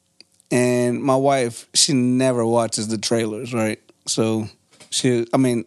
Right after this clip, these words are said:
not the, not the scary movie trailers, right? So she, uh, she kinda, you know, turned her head or whatever, and I started thinking,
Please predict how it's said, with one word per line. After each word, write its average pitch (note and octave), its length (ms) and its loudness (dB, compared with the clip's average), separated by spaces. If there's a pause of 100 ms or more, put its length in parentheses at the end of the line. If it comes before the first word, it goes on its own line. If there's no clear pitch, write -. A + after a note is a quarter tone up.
not B2 280 0
the, A2+ 220 0
not A#2 220 -2
the A#2 60 -4
scary A#2 340 0
movie A2+ 300 -2
trailers, A#2+ 480 -4
right? A#2+ 240 -4 (1300)
So C3+ 500 2 (920)
she, E3+ 300 4
uh, C#3+ 300 2 (800)
she - 140 -2
kinda, E3 320 2
you D3+ 120 2
know, A2+ 160 2
turned C3+ 340 2
her B2 100 4
head B2+ 240 4
or B2+ 60 2
whatever, B2 480 2 (1000)
and B2+ 640 0 (100)
I - 60 0
started B2 460 2
thinking, A2 600 0